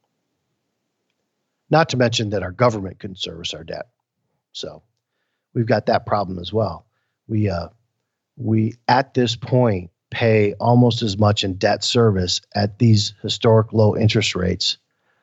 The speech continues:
uh, uh, for our, our annual budget for the government as we do for our military,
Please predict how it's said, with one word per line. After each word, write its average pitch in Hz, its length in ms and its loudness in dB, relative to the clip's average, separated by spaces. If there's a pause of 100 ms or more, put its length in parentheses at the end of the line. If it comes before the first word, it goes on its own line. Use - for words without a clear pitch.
(320)
uh, 90 340 -2 (960)
uh, 90 280 -4
for 101 600 2 (160)
our, 92 260 -2
our 92 300 -6 (100)
annual 110 300 6
budget 110 400 2
for - 80 -16
the - 80 -10
government 98 480 -2 (380)
as 110 160 4
we 110 100 6
do 104 400 4 (160)
for 101 240 0
our 95 80 0
military, 101 520 2